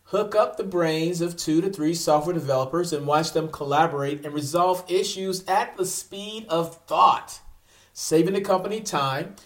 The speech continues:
and speeding the delivery of a product exponentially. So, of course, of course,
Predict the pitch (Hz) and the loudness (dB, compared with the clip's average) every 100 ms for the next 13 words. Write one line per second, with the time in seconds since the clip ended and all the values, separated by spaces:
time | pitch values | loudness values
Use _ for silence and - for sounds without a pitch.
0 | _ 202 220 - 220 220 220 202 190 165 | _ -2 0 -2 -4 -6 -6 -4 -4 -4
1 | 156 156 185 151 156 143 143 143 143 139 | -2 2 2 2 0 0 -4 0 2 2
2 | 143 - - 156 160 147 143 127 - - | -2 -8 -8 -6 -4 -4 -6 -10 -14 -20
3 | _ _ - 160 - - - - 190 151 | _ _ 2 2 4 -2 -6 4 6 6
4 | 151 - - - _ _ _ - - 151 | 4 -2 -8 -12 _ _ _ -18 -14 -10
5 | - 180 143 143 - | 2 4 4 2 -6